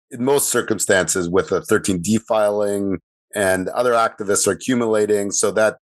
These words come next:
stock surveillance service that you provide sounds really interesting in terms of helping to identify a large activist is accumulating behind the scenes in the shadows. And it's something that I kind of look at with some of these counterparty banks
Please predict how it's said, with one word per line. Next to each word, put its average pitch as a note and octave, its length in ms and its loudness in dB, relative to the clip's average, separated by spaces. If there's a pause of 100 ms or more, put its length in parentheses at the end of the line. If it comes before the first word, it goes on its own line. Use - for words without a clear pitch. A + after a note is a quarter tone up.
stock D3+ 240 2
surveillance C3+ 720 0
service G#2+ 460 2
that F2+ 120 -4
you F#2 60 -4
provide G2 400 0
sounds G2+ 400 0
really A#2+ 180 2
interesting F#2 480 0
in F2+ 120 -4
terms F#2+ 260 0
of F2+ 160 0 (240)
helping A#2 260 2
to A2+ 100 -2
identify G2+ 760 0 (260)
a G#2 60 -4
large G#2+ 320 0 (120)
activist G2 480 0
is F2 60 0
accumulating F#2+ 640 0
behind F#2+ 320 0
the F2 60 2
scenes G2 500 0 (380)
in A#2 140 0
the G#2+ 60 2
shadows. G#2+ 840 0 (140)
And G#2 260 2
it's G2 160 -2
something C#3+ 260 0
that A2+ 120 -2
I A#2 240 0
kind A#2 180 -2
of G2+ 80 -2
look A#2 240 -2
at G#2+ 200 0
with G#2 160 -2
some A2 180 2
of G2 100 -2
these G2 300 0
counterparty A2 540 0
banks G2+ 580 0